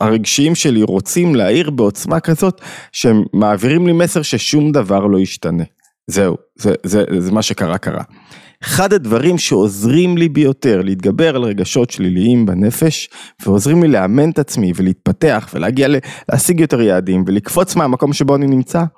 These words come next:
זה מה? זה תודעת התחדשות מתמדת. זאת אומרת,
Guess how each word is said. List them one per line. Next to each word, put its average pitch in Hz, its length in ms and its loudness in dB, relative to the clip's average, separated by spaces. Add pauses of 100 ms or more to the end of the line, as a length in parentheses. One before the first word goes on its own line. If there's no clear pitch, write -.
(300)
זה 101 180 2
מה? 120 200 2 (460)
זה 113 120 0
תודעת - 500 0
התחדשות - 760 -4
מתמדת. 92 680 -4 (680)
זאת 98 160 -2
אומרת, 92 460 0